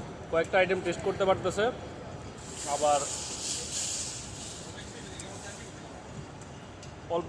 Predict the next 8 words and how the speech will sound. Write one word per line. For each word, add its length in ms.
টাকায় 240
কয়েকটা 280
আইটেম 240
টেস্ট 200
করতে 220
পারতেছে। 340
আবার 220
আমি 120